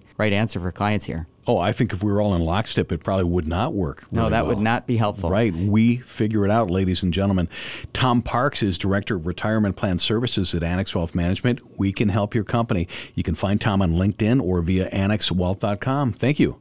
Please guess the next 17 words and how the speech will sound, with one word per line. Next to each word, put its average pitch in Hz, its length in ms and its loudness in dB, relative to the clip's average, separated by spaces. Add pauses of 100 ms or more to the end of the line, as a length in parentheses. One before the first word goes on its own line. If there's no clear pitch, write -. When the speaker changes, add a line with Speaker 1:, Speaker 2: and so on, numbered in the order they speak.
Speaker 1:
Thank 135 240 0
you, 156 100 4
Danny. 127 360 2 (320)
Speaker 2:
Saturday, 135 440 0
November 120 380 2
twenty-fifth, 110 720 -2
if 101 100 -4
you're 110 100 4
driving 101 380 2
through, 135 240 0
catching 110 380 0
the 98 80 0
show 110 180 2
for 110 140 -4
the 110 60 -2
first 110 260 -2
time, 175 300 2